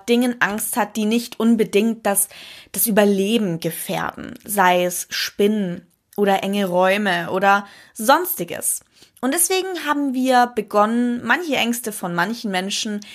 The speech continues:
nicht mit, mit Sensibilität anzugehen oder Verständnis entgegenzubringen. Aber versetzt euch in diese Person rein. Wenn das Gefühl von Angst immer das gleiche ist, dann ist der Grund für diese Angst doch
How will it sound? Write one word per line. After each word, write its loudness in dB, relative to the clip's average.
nicht 2
mit, 2
mit -6
Sensibilität 0
anzugehen -2
oder -2
Verständnis -2
entgegenzubringen. -8
Aber 4
versetzt 0
euch -4
in -4
diese -4
Person -2
rein. 2
Wenn 4
das 2
Gefühl -6
von -6
Angst -6
immer 2
das -2
gleiche 0
ist, -8
dann 0
ist 0
der 4
Grund -4
für -6
diese 0
Angst 0
doch 0